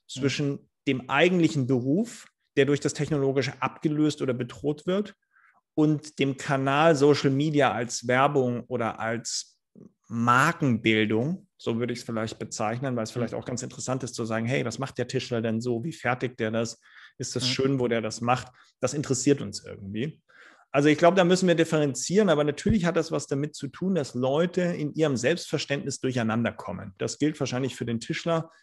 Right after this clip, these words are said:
Speaker 1: genauso wie für den, der noch mehr durcheinander kommt, nämlich der seinen Job verliert, ähm, weil die Technologie, äh, die er über Jahre oder Jahrzehnte bespielt hat,
Speaker 2: Mhm.
Speaker 1: äh,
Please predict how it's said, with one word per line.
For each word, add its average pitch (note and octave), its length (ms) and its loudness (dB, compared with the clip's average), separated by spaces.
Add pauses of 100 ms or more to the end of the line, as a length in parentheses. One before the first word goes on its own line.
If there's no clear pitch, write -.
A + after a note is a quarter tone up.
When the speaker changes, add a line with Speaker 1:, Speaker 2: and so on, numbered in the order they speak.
(120)
Speaker 1:
genauso C3+ 500 2
wie C#3 120 -2
für B2+ 200 0
den, C3+ 380 2 (280)
der A#2+ 100 0
noch A#2 160 0
mehr B2+ 180 4
durcheinander G#2 520 0
kommt, A#2+ 300 -4 (180)
nämlich A2+ 180 -4
der A#2+ 100 2
seinen G#2+ 160 -2
Job - 240 -6
verliert, A2 460 -2 (420)
ähm, A2 420 -2
weil A2+ 240 -2
die A#2 100 -4
Technologie, A#2 920 -4
äh, A2 200 -4
die A2 240 -4
er A2+ 160 -4
über A#2 140 -4
Jahre A2+ 320 0
oder G#2+ 140 -4
Jahrzehnte A2 680 -6
bespielt F3 560 -6
hat, - 280 -16 (440)
Speaker 2:
Mhm. B2 80 -4
Speaker 1:
äh, A2 220 0